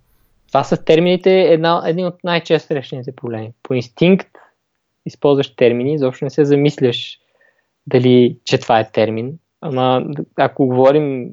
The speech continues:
в техническия контекст, може би тридесет-четиридесет процента от думите, които ползваме, са някакви термини.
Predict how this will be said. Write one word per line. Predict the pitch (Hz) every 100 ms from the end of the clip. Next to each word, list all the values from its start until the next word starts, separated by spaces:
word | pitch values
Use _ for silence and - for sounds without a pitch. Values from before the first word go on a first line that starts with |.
| 196 _
в | 127 -
техническия | 120 139 123 135
контекст, | 127 113 143 156 147
може | 143 143
би | 139 135
тридесет-четиридесет | 143 147 - - 147 147
процента | 131 120 143 143
от | 127
думите, | 139 135 -
които | 123 -
ползваме, | 120 113 135
са | 135 151
някакви | 151 151
термини. | - 160 131 101